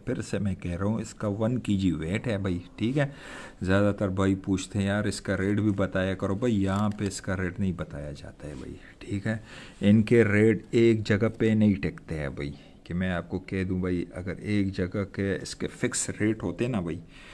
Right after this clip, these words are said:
तो बेशक मैं आप भाइयों के लिए लगा लेता भाई, ये, ये रेट है, ये इस रेट में आपको finally ये मिलेगा भाई, ठीक है। इनके रेट एक जगह पे नहीं होते हैं, तो इसलिए बराए करम ये मैसेज ना किया करो मेरे भाई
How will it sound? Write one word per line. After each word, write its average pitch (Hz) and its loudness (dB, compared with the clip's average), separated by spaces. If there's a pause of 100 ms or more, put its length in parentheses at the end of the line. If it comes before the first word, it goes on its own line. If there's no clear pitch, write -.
(440)
तो 98 0
बेशक 104 2
मैं 107 2
आप 92 0
भाइयों 98 2
के 101 -4
लिए 98 0
लगा 92 0
लेता 95 -2
भाई, 98 0
ये, 92 2
ये 95 0
रेट 92 -2
है, 104 -2
ये 98 2
इस - -6
रेट 92 -4
में 95 0
आपको 85 -4
finally 92 0
ये 87 0
मिलेगा 85 0
भाई, - -8 (180)
ठीक 127 -4
है। 170 -4
इनके 104 -2
रेट 92 -4
एक 85 -2
जगह 90 -6
पे 101 -4
नहीं 95 4
होते 80 -4
हैं, 78 -8
तो - -12 (100)
इसलिए 113 0 (600)
बराए 107 4
करम 117 0
ये 107 4
मैसेज 104 0
ना 95 0
किया 101 -2
करो 98 -2
मेरे 92 0
भाई 92 -2